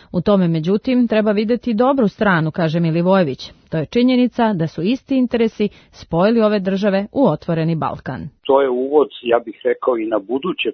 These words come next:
Speaker 2: postavljanje balkanskih država. Treba računati da te grupe zemalja deluju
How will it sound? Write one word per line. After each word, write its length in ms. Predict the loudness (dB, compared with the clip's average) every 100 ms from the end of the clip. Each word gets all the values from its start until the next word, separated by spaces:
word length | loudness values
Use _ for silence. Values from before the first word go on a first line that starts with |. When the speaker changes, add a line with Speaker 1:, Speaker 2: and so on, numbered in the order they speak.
| -2
Speaker 2:
postavljanje 680 | -4 0 -2 -2 -2 -4 -6 -2 0
balkanskih 560 | 0 0 -8 -8 -16 -10
država. 360 | -6 -2 0 0 -2 -2
Treba 220 | -4 -2
računati 640 | -2 -4 -8 -6 -6 -6 -6
da 200 | 0 2 0 -4 _
te 80 | -2 -2
grupe 300 | -2 -8 -4 -6
zemalja 420 | -4 0 0 0 -2 0
deluju 380 | 0 0 -4